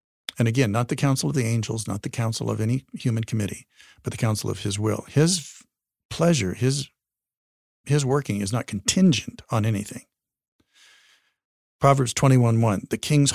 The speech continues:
heart is a stream of water in the hand of the Lord." I, I, you know, I get questioned,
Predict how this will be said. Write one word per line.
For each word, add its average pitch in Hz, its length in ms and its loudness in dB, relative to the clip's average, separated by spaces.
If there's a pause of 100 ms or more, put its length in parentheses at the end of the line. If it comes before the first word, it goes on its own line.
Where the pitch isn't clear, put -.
heart 143 400 2
is 110 120 -2
a 113 60 -2
stream 127 400 2
of 107 140 -2
water 107 440 2
in 110 80 0
the 101 60 -2
hand 101 240 -2
of 95 60 -4
the 95 100 -2
Lord." 95 320 -6 (1400)
I, 143 200 -2
I, 175 40 2
you 190 180 2
know, 151 120 4
I 151 80 4
get 139 180 -4
questioned, 110 600 -4